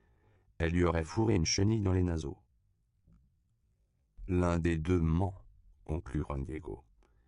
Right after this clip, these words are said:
Il croyait Dorothy capable d'enfoncer une chenille dans les narines d'un buffle. Cela dit, le jeune Werner en était sans doute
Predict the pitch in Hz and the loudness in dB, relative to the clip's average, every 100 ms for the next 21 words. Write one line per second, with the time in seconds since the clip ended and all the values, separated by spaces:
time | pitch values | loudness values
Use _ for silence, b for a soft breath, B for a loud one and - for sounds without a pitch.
0 | _ _ _ _ _ _ _ 92 110 - | _ _ _ _ _ _ _ -4 -2 0
1 | 156 135 92 85 80 76 80 85 82 76 | 2 4 4 2 -2 -4 -2 -2 -2 -2
2 | 73 - 71 78 76 71 - 73 82 82 | -4 -4 -4 -2 -2 -2 -2 0 0 0
3 | 64 65 67 67 76 71 65 71 65 64 | -4 -6 -6 -6 -6 -6 -4 -4 -6 -10
4 | - - - _ _ B B - - 78 | -14 -20 -20 _ _ B B -12 -2 -2
5 | 76 90 95 b b b b b 76 78 | 0 0 -2 b b b b b -4 0
6 | 87 90 82 78 78 90 98 98 - _ | 2 2 2 0 2 2 2 -2 -8 _
7 | _ _ _ 85 82 78 78 90 85 95 | _ _ _ -2 -2 -2 -2 -2 -2 -4
8 | 95 - | -8 -20